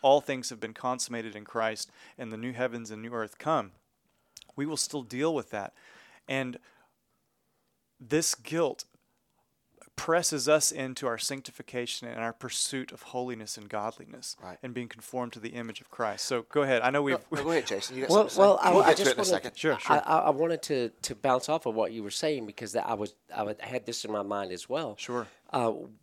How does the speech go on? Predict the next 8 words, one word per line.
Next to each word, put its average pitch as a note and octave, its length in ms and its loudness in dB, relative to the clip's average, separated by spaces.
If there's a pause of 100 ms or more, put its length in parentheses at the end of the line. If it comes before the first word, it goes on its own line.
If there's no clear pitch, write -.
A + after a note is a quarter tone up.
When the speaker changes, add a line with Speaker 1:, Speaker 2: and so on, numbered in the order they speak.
(360)
Speaker 3:
we A#2+ 120 -4
need D#3 240 0
to D3 100 -2
recognize, A2+ 720 -4
too, D3 240 -8
that - 260 -4
the, G2 260 -8 (140)
the G#2 120 -8